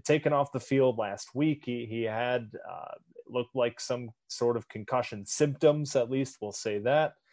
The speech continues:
Uh, obviously, Mel Tucker has been pretty quiet, uh, on the whole year a-, as far as injuries and, and stuff like that goes. So, um,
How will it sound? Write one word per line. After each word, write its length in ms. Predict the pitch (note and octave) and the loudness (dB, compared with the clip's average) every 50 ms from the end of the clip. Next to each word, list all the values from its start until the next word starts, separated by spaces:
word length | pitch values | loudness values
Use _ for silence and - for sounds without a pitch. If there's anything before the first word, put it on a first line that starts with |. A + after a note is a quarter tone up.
| _ _ _ _ _ - | _ _ _ _ _ -6
Uh, 300 | G#2 G#2+ G#2+ G#2+ G#2+ G#2 G2+ - - - - F2 D2+ D2+ E2 E2 | -4 -2 0 0 -2 -4 -6 -8 -12 -10 -6 -6 -6 -4 -4 0
obviously, 520 | A#2 A#2+ A2+ A2+ A2+ G#2+ - - A#2+ A#2 A2 | 0 0 0 0 -4 -4 -2 -2 -2 -2 -2
Mel 280 | G#2 A2 A#2 A#2 A#2 | -2 0 0 0 0
Tucker 440 | - - - A#2+ A2+ - B2 A#2 G#2+ | 0 0 -2 -2 -2 0 -2 -2 -2
has 220 | G#2 A2 G#2 - | -2 -4 -6 -6
been 280 | - - G#2+ G#2+ G#2 G2 | -6 -6 -6 -6 -6 -10
pretty 300 | - - C3+ C#3 C3 - - | -6 -4 -2 -2 -2 -4 -6
quiet, 540 | - - - A#2+ A2+ A2+ B2 B2+ B2+ B2 - - - | -10 -2 0 0 2 2 2 2 2 0 0 -4 -6
uh, 220 | A2 A2+ A2 F2 | -4 -4 -4 -4
on 400 | C#2 A2+ A2 A2 A2 A2 G#2 G#2 G#2+ _ - | -4 -4 -4 -6 -6 -8 -10 -12 -12 _ -2
the 120 | A#2+ A2 | -2 0
whole 240 | G2+ A#2 B2 A#2+ A2+ | 2 4 2 2 2
year 460 | G#2+ G2 G2+ G#2 A2 A2+ A#2+ A#2+ A#2 A#2+ - | 0 -4 -4 -2 -2 -2 -2 -4 -6 -8 -6
a-, 240 | G#2+ G#2+ G2+ F#2+ A2 | -4 -2 -2 -2 -4
as 120 | A2 G2+ - | -4 -6 -6
far 240 | - A#2 G#2+ G#2+ G#2+ | -2 0 0 0 0
as 140 | G2+ - | -4 -6
injuries 760 | A2 A2 A2 G2+ G2+ G#2+ G#2+ A2 A2 A2 A2 A2 G#2+ G#2 - | -8 -8 -8 -8 -8 -6 -4 -2 -2 -2 -2 -2 -4 -6 -8
and, 220 | G#2 G2 G2 G2 G2+ | -8 -10 -10 -10 -10
and 180 | G2+ G2+ G2 | -10 -12 -12
stuff 240 | - - G#2 G2 - | -8 -8 -8 -6 -6
like 180 | G#2 G2+ G2 - | -8 -8 -6 -4
that 200 | G#2 G2+ F#2+ - | -6 -6 -6 -4
goes. 320 | - G#2 G#2 G2+ G2 - | -4 -4 -4 -4 -4 -8
So, 300 | - - G#2 G2+ G2+ - _ _ _ _ _ _ _ _ _ _ _ - | -8 -6 -4 -4 -6 -6 _ _ _ _ _ _ _ _ _ _ _ -6
um, 380 | - G#2 G2+ G#2 G2+ G2+ G2+ G2+ | -4 -4 -2 -2 -4 -4 -6 -10